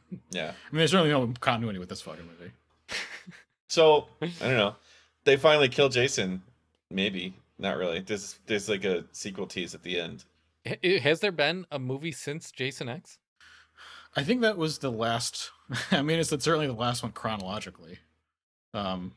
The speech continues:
Speaker 1: so I don't think there's actually been a mainline Jason movie since then. There was, like, there was a remake, remake
Speaker 3: There
Speaker 1: of the
Speaker 3: was a
Speaker 1: original.
Speaker 3: There was a remake
Speaker 1: Yeah.
Speaker 3: of the original?
Speaker 1: Yep. Uh,
Speaker 3: When?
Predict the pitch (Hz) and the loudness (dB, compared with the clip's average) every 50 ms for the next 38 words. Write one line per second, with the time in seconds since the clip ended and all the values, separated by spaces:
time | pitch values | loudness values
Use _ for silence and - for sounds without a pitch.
0 | _ _ - - - 123 117 123 175 196 - - 185 185 185 151 123 117 123 117 | _ _ -12 -6 -2 0 2 2 2 2 2 2 0 2 2 0 0 2 0 0
1 | - - 120 104 98 104 101 98 98 95 92 95 101 98 95 95 101 98 98 92 | 0 -2 -4 -4 -4 -4 -4 -4 -6 -8 -8 -6 -6 -6 -6 -6 -6 -8 -8 -8
2 | 92 92 92 - 98 90 92 92 - 101 90 90 87 82 - _ _ _ _ _ | -8 -8 -8 -8 -8 -8 -8 -8 -10 -10 -12 -12 -14 -16 -18 _ _ _ _ _
3 | _ _ _ _ _ _ _ _ - 101 101 101 98 92 92 90 87 85 95 - | _ _ _ _ _ _ _ _ -8 -6 -6 -6 -6 -6 -8 -8 -8 -10 -12 -16
4 | _ - - - 107 98 90 - - 85 82 92 104 107 101 101 95 87 101 98 | _ -12 -10 -8 -6 -6 -6 -8 -10 -12 -10 -8 -8 -6 -4 -6 -4 -4 -2 -4
5 | 95 92 - - _ _ _ - 117 113 107 98 104 113 147 151 151 156 165 170 | -4 -4 -8 -18 _ _ _ -8 -6 -6 -4 -4 -4 -2 0 0 0 0 -2 -2
6 | - - - _ _ _ _ _ _ _ _ _ _ _ _ _ _ _ _ - | -6 -16 -20 _ _ _ _ _ _ _ _ _ _ _ _ _ _ _ _ -2
7 | 120 127 135 139 - - 131 127 131 135 131 143 143 139 143 147 143 151 - _ | 0 2 2 2 2 0 0 0 0 0 -2 -2 -2 -2 -2 -2 -4 -8 -12 _
8 | _ - 147 156 180 196 - 120 117 147 175 208 202 131 127 113 107 120 104 113 | _ -2 0 0 2 2 0 0 0 -2 -2 -2 0 2 2 2 2 0 0 -2
9 | 120 139 214 262 285 311 226 _ _ _ _ _ _ _ _ _ _ _ _ _ | -4 -4 -4 -6 -6 -8 -10 _ _ _ _ _ _ _ _ _ _ _ _ _
10 | _ - 156 165 - - - _ _ _ _ _ _ _ _ _ _ _ _ _ | _ -2 -2 -2 -2 -4 -14 _ _ _ _ _ _ _ _ _ _ _ _ _
11 | - 110 101 175 208 160 98 92 87 | -6 0 2 2 4 2 2 -2 -6